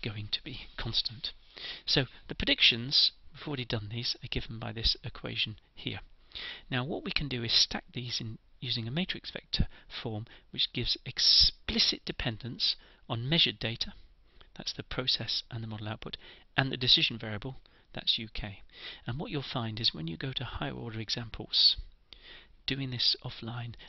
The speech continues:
and forming these matrix vector, um, types makes life a little bit easier. So we'll demonstrate how you can do this for a first order model.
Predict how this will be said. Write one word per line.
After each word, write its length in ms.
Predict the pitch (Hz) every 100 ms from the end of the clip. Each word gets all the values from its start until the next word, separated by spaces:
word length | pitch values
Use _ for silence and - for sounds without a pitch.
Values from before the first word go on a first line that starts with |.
| -
and 140 | 107 - -
forming 280 | - 131 113
these 200 | 113 -
matrix 380 | 117 - - -
vector, 360 | - - 107 - - - - -
um, 100 | 110 -
types 320 | - 107 - - -
makes 340 | 120 120 120 -
life 320 | 127 113 - -
a 60 | 113
little 160 | 104
bit 180 | - 107
easier. 300 | 104 - - - - - - -
So 160 | - -
we'll 100 | 139
demonstrate 440 | 190 185 - 143 127
how 160 | -
you 120 | 131
can 140 | - 107
do 160 | 104 101
this 340 | 110 - - - _ -
for 220 | - 107 -
a 60 | 113
first 480 | - - 120 - - -
order 240 | 104 98
model. 260 | 110 127 98